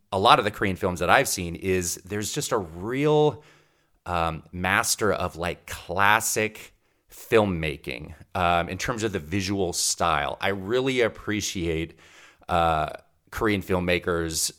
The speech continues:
um, eye, uh, for the, you know, to create the visuals of the movie. Really appreciate it. So what, what is Project Wolf Hunting? Well, if I were to describe it,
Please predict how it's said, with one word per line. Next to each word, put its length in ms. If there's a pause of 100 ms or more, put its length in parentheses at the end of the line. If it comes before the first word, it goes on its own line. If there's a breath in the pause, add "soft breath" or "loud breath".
um, 400 (180)
eye, 520 (600 soft breath)
uh, 280
for 240
the, 340 (140)
you 100
know, 100
to 120
create 320
the 80
visuals 480
of 80
the 80
movie. 480 (100)
Really 260
appreciate 600
it. 120 (1300 loud breath)
So 460
what, 600 (680 loud breath)
what 380
is 600
Project 600
Wolf 200
Hunting? 420
Well, 160
if 120
I 120
were 200
to 640 (1120 loud breath)
describe 640
it, 300